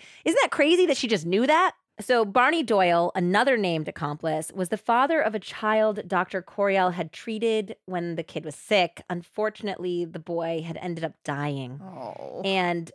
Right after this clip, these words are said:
Speaker 1: Barney blamed Doctor Coriel, believing that his son had not died of the illness, but of Doctor Coriel's treatment.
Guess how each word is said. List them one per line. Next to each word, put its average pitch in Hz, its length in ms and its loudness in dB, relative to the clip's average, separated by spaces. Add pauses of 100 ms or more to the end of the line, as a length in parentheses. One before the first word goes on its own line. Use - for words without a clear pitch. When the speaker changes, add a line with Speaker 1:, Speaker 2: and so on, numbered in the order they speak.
Speaker 1:
Barney 196 440 0
blamed 160 520 -6
Doctor 147 320 -8
Coriel, 185 720 0
believing 180 340 -4
that 175 100 -2
his 165 100 -4
son 165 280 -4
had 165 140 -8
not 202 360 -4
died 165 260 -2
of 156 140 -12
the - 160 -10
illness, 202 580 -2 (180)
but 156 120 -4
of 151 140 -4
Doctor 147 300 -8
Coriel's 156 460 -10
treatment. - 480 -20